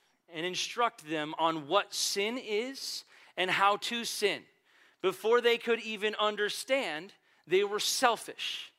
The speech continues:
They said, "Mine," or they said nothing. They just screamed in our faces because they couldn't communicate properly. Imagine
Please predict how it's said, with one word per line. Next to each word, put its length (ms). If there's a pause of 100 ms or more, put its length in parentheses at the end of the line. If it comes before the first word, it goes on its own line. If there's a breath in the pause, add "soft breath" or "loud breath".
(420)
They 120
said, 300
"Mine," 480 (320)
or 160
they 140
said 320
nothing. 500
They 100
just 300
screamed 420
in 100
our 140
faces 640 (920 soft breath)
because 280
they 120
couldn't 300
communicate 640
properly. 580 (2750 soft breath)
Imagine 880